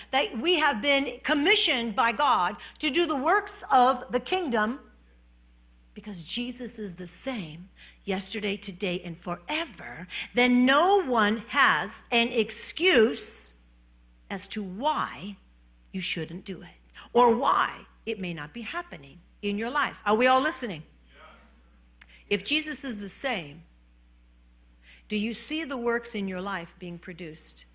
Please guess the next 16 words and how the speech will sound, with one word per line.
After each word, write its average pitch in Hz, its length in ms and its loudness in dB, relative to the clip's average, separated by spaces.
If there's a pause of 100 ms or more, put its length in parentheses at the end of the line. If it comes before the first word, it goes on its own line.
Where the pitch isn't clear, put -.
(160)
that 165 180 -10
are 180 160 -10
in 165 140 -12
the 160 60 -12
Word 156 200 -14
of 170 60 -20
God? 160 300 -18 (1300)
If 247 220 0
Jesus 349 520 2
is 285 200 -2
the 240 100 -4
same, 208 720 -2 (640)
are 233 120 4
you 247 160 0
pressing 302 540 -2
into 294 640 -2